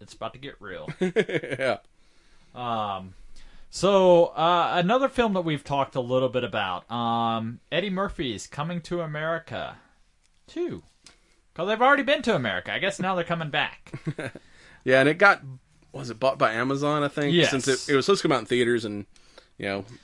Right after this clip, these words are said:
Speaker 2: there's
Speaker 1: Well,
Speaker 2: no theaters,
Speaker 1: with,
Speaker 2: so it, <laughs> it never
Speaker 1: with
Speaker 2: did.
Speaker 1: the covid and everything else, we actually have a rese-, release date now from Amazon, and it looks like that's gonna be on March fifth, twenty twenty-one, so right before the birthdays.
Speaker 2: Hells yes.
Speaker 1: maybe we re-,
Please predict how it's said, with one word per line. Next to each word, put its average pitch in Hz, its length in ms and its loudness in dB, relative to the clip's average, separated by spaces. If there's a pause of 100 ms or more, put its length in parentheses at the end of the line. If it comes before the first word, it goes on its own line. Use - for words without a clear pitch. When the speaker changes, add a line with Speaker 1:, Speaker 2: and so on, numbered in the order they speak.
(100)
Speaker 2:
there's 135 180 6
Speaker 1:
Well, 214 120 12
Speaker 2:
no 196 40 10
theaters, 131 420 10
Speaker 1:
with, - 60 -2
Speaker 2:
so 123 160 6
it, 123 140 4
<laughs> 147 160 2
it 185 100 6
never 170 300 6
Speaker 1:
with 214 100 10
Speaker 2:
did. 131 220 8
Speaker 1:
the - 40 6
covid 240 300 10
and 240 100 2
everything 247 480 2
else, 147 300 4
we 151 240 -4
actually 202 460 0
have 185 240 2
a 202 80 2
rese-, 170 560 0
release 143 460 -2
date 107 320 -2
now 101 280 -2
from 135 420 -2
Amazon, 92 600 -4
and 104 100 -8
it 110 60 -10
looks 147 200 -10
like 170 140 -8
that's 175 160 -6
gonna 175 160 -4
be 165 180 -6
on 139 360 -4
March 110 420 -4
fifth, 156 440 -8
twenty 143 260 -6
twenty-one, 160 640 -4
so 127 400 0 (360)
right 117 240 -2
before 220 300 -2
the 233 80 -6
birthdays. 226 880 2 (260)
Speaker 2:
Hells 190 300 0
yes. 233 220 2
Speaker 1:
maybe 170 240 4
we 202 200 2
re-, 208 380 2